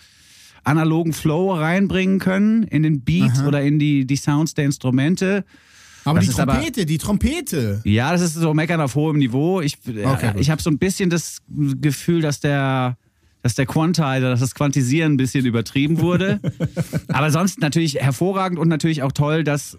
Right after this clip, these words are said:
Speaker 1: äh, junge Männer aus England eben kritisch mit dem Phänomen Männlichkeit umgehen und da nochmal einen kritischen Blick drauf werfen und eben nicht wie der Protagonist aus Anna Erhards Song <laughs> Toxic Masculinity mäßig einfach alles scheiße finden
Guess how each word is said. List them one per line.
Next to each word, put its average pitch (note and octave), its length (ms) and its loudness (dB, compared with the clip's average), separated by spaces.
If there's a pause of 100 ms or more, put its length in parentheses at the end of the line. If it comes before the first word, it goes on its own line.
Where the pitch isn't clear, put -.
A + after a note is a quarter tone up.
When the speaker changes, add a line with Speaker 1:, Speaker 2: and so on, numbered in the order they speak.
Speaker 1:
äh, A#2 200 2
junge C#3+ 720 2 (200)
Männer D3+ 520 2
aus D3+ 260 -2
England D#3 600 0
eben C#3+ 260 0
kritisch E3 420 -2
mit C3+ 220 0
dem A#2+ 560 2
Phänomen B2 400 2
Männlichkeit C#3+ 680 0
umgehen D#3+ 400 0
und C3 160 0
da B2+ 80 0
nochmal C3 220 2
einen C3 160 0
kritischen G#2+ 340 -4
Blick C3+ 200 -2
drauf C3+ 260 -2
werfen C#3+ 400 0 (180)
und B2+ 160 0
eben B2 160 0
nicht C#3+ 220 0
wie D3 100 2
der B2 400 0
Protagonist A#2+ 500 0
aus G#2+ 140 0
Anna G#2 220 0
Erhards A#2 360 -2
Song A#2+ 300 0 (200)
<laughs> - 180 -20
Toxic C3 340 -2
Masculinity B2+ 580 2
mäßig A#2+ 300 -2
einfach A#2+ 200 0
alles A2+ 220 0
scheiße B2 380 -2
finden D3 440 0